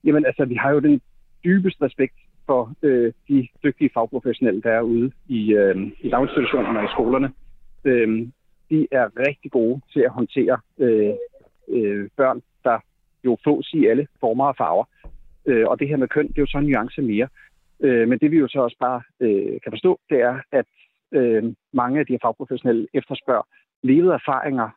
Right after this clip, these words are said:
og, øh, og viden om det her område her, fordi det bliver, der, der kommer et større og større fokus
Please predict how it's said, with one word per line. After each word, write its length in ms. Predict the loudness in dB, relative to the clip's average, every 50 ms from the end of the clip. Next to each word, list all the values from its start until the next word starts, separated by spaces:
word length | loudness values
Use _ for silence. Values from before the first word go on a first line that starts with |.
| _ _ _ -4
og, 280 | -2 0 0 0 0 -2
øh, 160 | -2 -4 -6 -8
og 140 | -8 -8 -4
viden 360 | -2 0 2 2 2 0 0 -4 _ -6
om 140 | -6 -4 -2
det 120 | -2 -2
her 80 | -2 -2
område 360 | -2 -2 0 0 0 0 0
her, 160 | 0 -2 -4 -4 -8
fordi 220 | -12 -12 -8 -4
det 160 | -2 -2 -2 -2
bliver, 200 | -2 -2 -2 -2 -2 -4 _ _ _ _ _ _ _ _ _ _ _ -6
der, 60 | -6 -6 -6 _ _ _
der 60 | -8 -6
kommer 240 | -4 -2 -4 -2
et 40 | -2
større 140 | -2 -2 -2
og 60 | -2
større 160 | -2 -4 -4 -2
fokus 300 | -2 -2 -2 -2 -6 -10